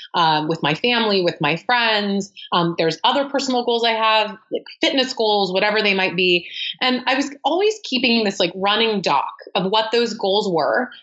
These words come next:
and kind of the things I was doing to achieve them. Was I making progress toward those goals? And what I realized early on is that, you know, I had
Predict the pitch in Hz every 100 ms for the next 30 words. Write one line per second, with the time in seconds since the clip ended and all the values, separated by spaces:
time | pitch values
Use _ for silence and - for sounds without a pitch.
0 | - 226 254 233 208 - 240 240 220 208
1 | - 196 190 185 - 190 175 175 180 208
2 | 220 214 196 185 180 165 175 175 170 -
3 | 165 156 151 202 262 156 - - - -
4 | - 254 277 277 339 440 415 302 - 220
5 | 220 208 208 294 285 185 175 - 196 180
6 | 180 170 170 - - _ _ - 214 -
7 | 220 - 359